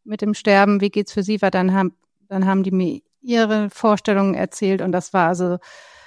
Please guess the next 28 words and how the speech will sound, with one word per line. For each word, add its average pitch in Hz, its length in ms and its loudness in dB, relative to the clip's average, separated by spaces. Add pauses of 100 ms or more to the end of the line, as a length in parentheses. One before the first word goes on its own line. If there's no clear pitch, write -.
(320)
für - 220 -4
uns - 260 -2 (480)
beide 214 340 4
sehr 214 200 2
dicht 226 340 -2
und 190 180 0
sehr 190 180 0
bereichernd. 175 800 0
Und 175 220 0
ich - 260 -14
würde 214 320 -4
mal 196 140 4
behaupten, 185 420 0
wenn's 180 200 -4
von 190 180 0
der 180 200 0 (280)
anderen 226 380 2
Seite 214 340 2
die 196 140 -6
Offenheit 196 580 0
gibt, - 260 -10
mit 185 200 -6
der 175 180 -2
wir 196 200 0
ihnen 190 240 0
entgegenkommen, 190 720 0
dann, 180 340 0
ähm, 175 600 -2